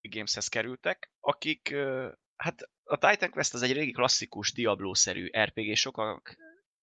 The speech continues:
szerint a Diablo kettő mellett ott a helye. Mert hogy ez nem újított, mint a Diablo három, hanem a régi klasszikusokat melengedte újra.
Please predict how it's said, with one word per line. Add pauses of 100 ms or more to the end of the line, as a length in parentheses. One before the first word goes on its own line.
(180)
szerint
a
Diablo
kettő
mellett
ott
a
helye. (160)
Mert
hogy
ez
nem
újított,
mint
a
Diablo
három,
hanem
a
régi
klasszikusokat
melengedte
újra.